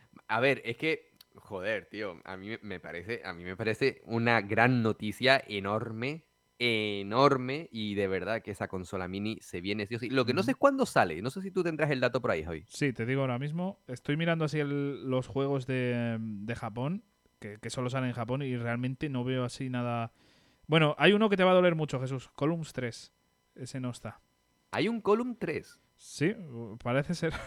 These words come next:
Speaker 2: <laughs> Pues ese, por mala suerte,
Speaker 1: Hostia, eso yo no lo sabía, ¿eh?
Speaker 2: ese solo sale en Japón. A ver, la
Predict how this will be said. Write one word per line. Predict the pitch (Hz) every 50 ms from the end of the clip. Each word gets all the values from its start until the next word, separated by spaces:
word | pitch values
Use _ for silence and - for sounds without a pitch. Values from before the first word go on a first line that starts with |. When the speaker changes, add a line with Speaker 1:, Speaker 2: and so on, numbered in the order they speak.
| - - - -
Speaker 2:
<laughs> | 220 - - - 180 - - 202 170 - _ - - - - - - _ _
Pues | - 139 139 135
ese, | 151 156 156 165 165 170 170 165 160 156 151
por | 151 147 143
mala | 147 151 151 143
suerte, | - 160 160 156 160 160 156 151 151 143 135 131 123 120 117 113
Speaker 1:
Hostia, | 113 113 113 113
eso | 104 131
yo | 131 165
no | 180 143
lo | 110 101
sabía, | - 90 90 143 185 139 92 87 95 131
¿eh? | 359 403 381
Speaker 2:
ese | - 127 135 135
solo | 131 143 139 139
sale | 131 147 135 131 131 127 127 127 123 127 -
en | - 135 120
Japón. | - 123 113 - 104 95 92 - _ _ _ - - _ _ _
A | 120 127
ver, | 143
la | 135